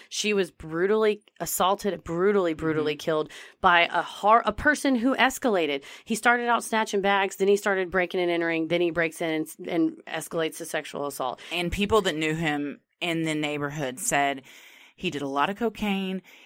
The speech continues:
Speaker 2: He would get real crazy when he was on those drugs,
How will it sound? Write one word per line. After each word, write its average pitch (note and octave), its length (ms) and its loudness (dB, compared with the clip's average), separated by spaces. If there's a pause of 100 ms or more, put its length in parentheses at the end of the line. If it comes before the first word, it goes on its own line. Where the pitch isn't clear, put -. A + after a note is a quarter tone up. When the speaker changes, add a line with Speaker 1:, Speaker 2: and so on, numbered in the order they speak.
Speaker 2:
He E3 140 -2
would C#3+ 100 -2
get B2 160 -6 (140)
real F#3+ 320 2
crazy E3+ 500 -2
when D#3 140 -2
he D3+ 80 -4
was D3+ 100 -8
on D3+ 120 -4
those D3+ 200 -8
drugs, C#3+ 560 -2